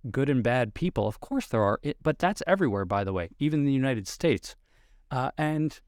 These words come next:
it should give you pause, to my way of thinking, to say, We better be really careful. The bar has to be really high because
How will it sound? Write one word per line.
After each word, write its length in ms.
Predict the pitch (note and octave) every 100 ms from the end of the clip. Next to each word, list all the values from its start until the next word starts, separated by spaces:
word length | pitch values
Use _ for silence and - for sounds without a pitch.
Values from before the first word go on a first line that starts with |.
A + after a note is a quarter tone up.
| _ -
it 140 | E3
should 300 | - G#3+ G#3+
give 220 | G3 E3+
you 180 | D3+ C#3
pause, 680 | - - D3 C#3+ G#2 G#2+ A2 -
to 80 | B2
my 200 | B2+ F3
way 220 | D#3 A2+
of 80 | G2+
thinking, 460 | - G#2+ - G#2+
to 120 | G#2 C3+
say, 200 | C#3+ C3+
We 160 | F#3
better 200 | C4 A#3+
be 180 | D3+ C3
really 380 | G#2 C3 D#3 D3
careful. 440 | - C3+ A#2+ G#2+
The 80 | G2+
bar 280 | - C3 D3+
has 180 | D3 -
to 80 | A#2
be 160 | A2+
really 400 | G2+ A#2 C3+ C3+
high 500 | - B2 F#2+ F#2 F#2+ - - - _ - _ - -
because 800 | C3 - C#3+ C#3 C3 C3 C3 -